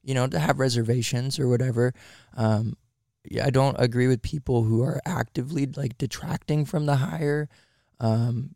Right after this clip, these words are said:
or, you know, trying to, trying to tear it down without, you know, giving it some chance or benefit of the doubt. So, um, but I think that there's a good, you can strike a good middle road there and say, like, "Yeah, like, this is a great hire,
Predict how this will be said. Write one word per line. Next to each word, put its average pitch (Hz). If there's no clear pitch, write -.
or, 120
you 117
know, 110
trying 113
to, 117
trying 117
to 110
tear 113
it -
down 120
without, -
you 110
know, 120
giving 117
it 120
some 120
chance 139
or 131
benefit 139
of 139
the 135
doubt. 131
So, 110
um, 110
but 113
I 120
think 120
that 139
there's 117
a 117
good, 117
you 120
can 117
strike 123
a -
good 120
middle 120
road 147
there 156
and 139
say, 117
like, 120
"Yeah, 113
like, 135
this 113
is 117
a 120
great 123
hire, 113